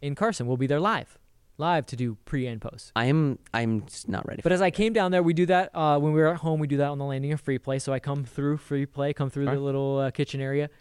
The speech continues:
Speaker 1: and I hear the loudest F-bomb, and then just see, uh,
Speaker 2: <laughs>
Speaker 1: a, you had a hat on before, but you had, like, thrown your hat somewhere, um, and you're just kinda stomping through, you, and you were like, "I, I'm f-, fired up." By the way,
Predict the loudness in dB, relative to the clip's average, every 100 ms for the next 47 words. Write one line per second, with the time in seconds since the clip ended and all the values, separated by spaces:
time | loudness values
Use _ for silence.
0 | _ _ -6 -2 -2 2 4 4 4 2
1 | 4 4 2 0 -2 -2 -2 -2 -2 -4
2 | -10 _ _ _ -2 2 2 2 0 2
3 | 4 2 0 -18 -18 -10 0 4 4 4
4 | -2 -8 -18 _ _ _ _ _ 4 4
5 | 4 0 _ _ _ _ 0 2 4 2
6 | 2 2 4 4 4 4 4 4 4 4
7 | 2 0 2 2 4 2 0 -4 -2 -2
8 | -2 -2 -4 -6 _ _ _ 0 2 4
9 | 4 4 2 0 0 0 0 2 -2 -2
10 | 2 2 2 0 -10 -12 -14 _ 2 4
11 | 6 4 2 -2 -6 -6 _ _ _ _
12 | -4 -2 -2 -6 -14 0 2 4 2 -2
13 | -2 2 4 2